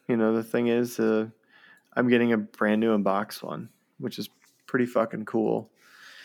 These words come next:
And I'm not really paying, like, a premium,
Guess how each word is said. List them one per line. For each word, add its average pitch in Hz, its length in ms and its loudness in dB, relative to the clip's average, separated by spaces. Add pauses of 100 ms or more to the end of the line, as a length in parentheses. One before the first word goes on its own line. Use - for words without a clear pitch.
(460)
And 131 100 4
I'm 139 120 4
not 151 240 4
really 147 280 4
paying, 131 420 4
like, 107 340 0 (360)
a 117 100 4
premium, 104 760 0